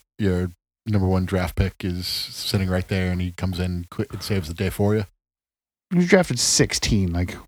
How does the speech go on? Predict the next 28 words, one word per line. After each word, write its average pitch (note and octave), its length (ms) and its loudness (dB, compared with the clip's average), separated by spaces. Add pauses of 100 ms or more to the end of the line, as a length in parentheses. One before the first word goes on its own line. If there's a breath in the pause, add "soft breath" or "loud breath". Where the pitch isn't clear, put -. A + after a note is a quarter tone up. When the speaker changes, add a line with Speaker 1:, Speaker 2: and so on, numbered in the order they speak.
(160)
Speaker 2:
what D3+ 140 -8
would A2+ 180 0
it A2+ 80 0
be? A#2 80 2
Speaker 1:
Fifteen. E2 140 -2 (340)
Speaker 2:
Fifteen, G2+ 480 2
whatever. G2+ 460 4 (120)
I - 520 -8
mean, A#2 140 8
they B2+ 120 10
fucking, A2 600 2 (1400)
who C3+ 140 4
cares? G2 480 2 (600)
They A2 100 8
don't B2+ 200 8
seem B2+ 140 6
to A#2 60 6
value A#2 360 10
first A2+ 340 4
round A2 200 6
picks - 320 2 (180)
very A#2 160 10
much A#2 240 6
anyways. G#2 420 2 (240 soft breath)
Look A#2 100 4
at B2 80 8
all A#2+ 160 12
the G#2 420 4